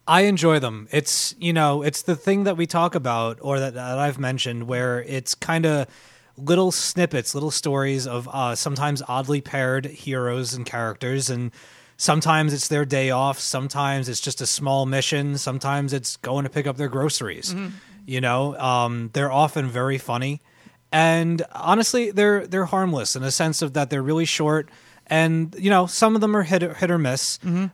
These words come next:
Speaker 1: but the ones that I've enjoyed, I've really enjoyed. And then there are ones that I don't even remember that they did.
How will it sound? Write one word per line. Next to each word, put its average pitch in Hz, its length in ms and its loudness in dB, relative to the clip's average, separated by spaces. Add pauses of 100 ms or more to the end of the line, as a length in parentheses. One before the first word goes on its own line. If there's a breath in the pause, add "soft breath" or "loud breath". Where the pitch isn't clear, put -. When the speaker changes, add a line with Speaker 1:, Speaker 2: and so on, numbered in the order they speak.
Speaker 1:
but 156 280 6
the 165 80 4
ones 175 280 4
that 180 80 2
I've 156 220 2
enjoyed, 151 540 0
I've 131 380 -4
really 139 300 0
enjoyed. 196 600 0
And 208 140 0
then 233 80 2
there 220 160 4
are 208 60 4
ones 190 240 0
that 170 120 2
I 156 120 2
don't 160 120 0
even 147 120 0
remember 131 680 0
that 113 140 -10
they 117 80 -6
did. 101 220 -6